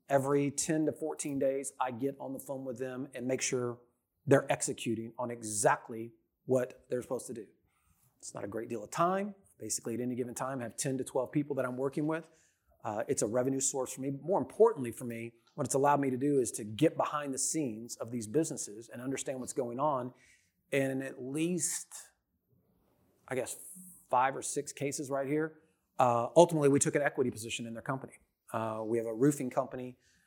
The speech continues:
um, that we were, in about eight months, we six X'd their business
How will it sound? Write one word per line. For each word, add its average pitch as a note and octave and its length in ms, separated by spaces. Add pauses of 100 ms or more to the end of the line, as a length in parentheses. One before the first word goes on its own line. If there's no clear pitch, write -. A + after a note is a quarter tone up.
(280)
um, A#2 560
that B2 120
we A#2+ 200
were, A#2+ 380 (360)
in A#2 300
about A#2+ 260
eight C#3 180
months, C3 300
we A#2 80
six - 520
X'd - 440 (160)
their A#2 360 (100)
business E3 500